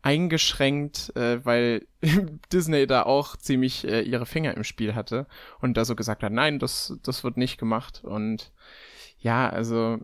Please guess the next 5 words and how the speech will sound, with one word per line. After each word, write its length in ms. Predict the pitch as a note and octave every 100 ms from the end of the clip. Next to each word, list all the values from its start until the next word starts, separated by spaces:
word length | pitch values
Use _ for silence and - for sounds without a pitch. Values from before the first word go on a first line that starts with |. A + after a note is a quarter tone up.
| - -
ich, 340 | - - - _ _ _ _ _ _ _ _
ich, 380 | - D3 - - A3+ - _ - B3+ - _ _ _ _ _ _
es 160 | D3 D#3
ist 140 | D3+
aktuell 640 | C#3 B2 - A2+ A2+ G#2